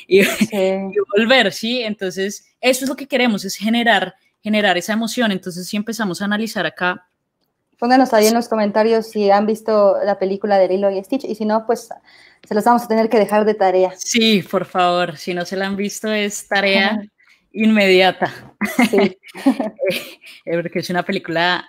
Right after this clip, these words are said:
Speaker 1: absolutamente genial. Eh, entonces, como podemos ver acá, ella se va,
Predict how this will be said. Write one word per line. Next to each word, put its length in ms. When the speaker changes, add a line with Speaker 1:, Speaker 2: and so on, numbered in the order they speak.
Speaker 1:
absolutamente 720
genial. 400
Eh, 500
entonces, 600
como 220
podemos 300
ver 120
acá, 340
ella 180
se 160
va, 460